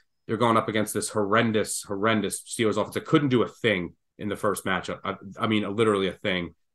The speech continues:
D T R looked horrendous, but was playing against a really good Ravens defense. Found that he was playing, starting that day, that morning,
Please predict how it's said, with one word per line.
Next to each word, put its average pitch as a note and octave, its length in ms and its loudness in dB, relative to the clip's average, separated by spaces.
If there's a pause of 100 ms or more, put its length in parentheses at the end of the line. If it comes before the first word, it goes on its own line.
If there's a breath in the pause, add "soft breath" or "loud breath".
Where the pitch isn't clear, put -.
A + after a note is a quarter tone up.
(240)
D D3+ 120 4
T D#3+ 160 4
R D3 260 10
looked A#2 240 0
horrendous, A#2+ 760 2 (340)
but B2 100 4
was A2+ 120 0
playing D3+ 220 6
against C#3+ 180 4
a B2+ 60 6
really C#3 200 8
good D3 140 4
Ravens B2 400 4
defense. A#2+ 360 0
Found A3+ 240 6
that A3+ 100 8
he F#3 40 4
was C3+ 140 4
playing, C3 600 6
starting D3+ 340 6
that B2+ 320 4
day, A2 360 2 (560)
that A#2+ 200 4
morning, G#2 460 4